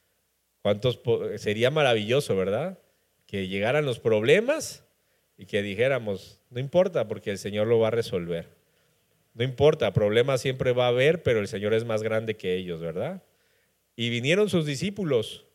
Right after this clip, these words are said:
así como nosotros, y despertaron diciendo, "Señor, sálvanos que perecemos". Así estamos, "Padre,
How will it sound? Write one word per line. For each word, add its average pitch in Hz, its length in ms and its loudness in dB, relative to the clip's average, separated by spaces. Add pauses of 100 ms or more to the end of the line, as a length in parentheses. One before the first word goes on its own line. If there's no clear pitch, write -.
(440)
así 95 240 -8
como 143 300 -2
nosotros, 135 440 0
y 127 40 -2
despertaron 113 1120 0
diciendo, 151 520 0
"Señor, 165 480 0
sálvanos 214 540 -2
que 139 100 -8
perecemos". 101 840 -8 (640)
Así 90 220 -8
estamos, 151 420 -2
"Padre, 247 680 6